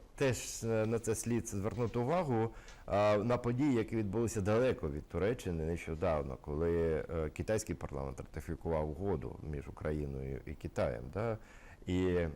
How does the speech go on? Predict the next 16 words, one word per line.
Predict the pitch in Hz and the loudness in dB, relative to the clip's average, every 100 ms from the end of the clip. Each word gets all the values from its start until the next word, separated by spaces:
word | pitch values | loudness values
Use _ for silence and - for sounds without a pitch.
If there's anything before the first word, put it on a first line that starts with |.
| - | -6
м, | 87 85 85 82 85 85 82 | -4 -2 -2 -2 -2 -2 0
те, | 113 104 | 0 0
що | - - 92 87 | -2 0 2 4
зараз, | 82 92 87 - | 2 2 2 0
е, | 82 | -2
прозвучали | 80 76 76 82 85 78 73 | -2 -4 -4 -2 0 2 0
заяви | 71 120 131 87 | 0 0 2 2
більш | 73 73 73 - | 0 -2 -4 -8
чіткіші | - 82 - 101 76 - | -12 -12 -4 -4 -4 -8
китайські, | - - 82 73 - 64 | -8 -2 -2 -2 -6 -8
які | 62 - 65 | -10 -10 -6
теж | 85 76 | -4 -4
визнають | 76 69 69 69 65 | -8 -8 -6 -6 -6
територіальну | 69 - 71 69 | -8 -4 -4 -4
цілісність | 69 87 85 - 78 - - | -4 -4 -4 -4 -8 -8 -8
і | 67 69 | -6 -6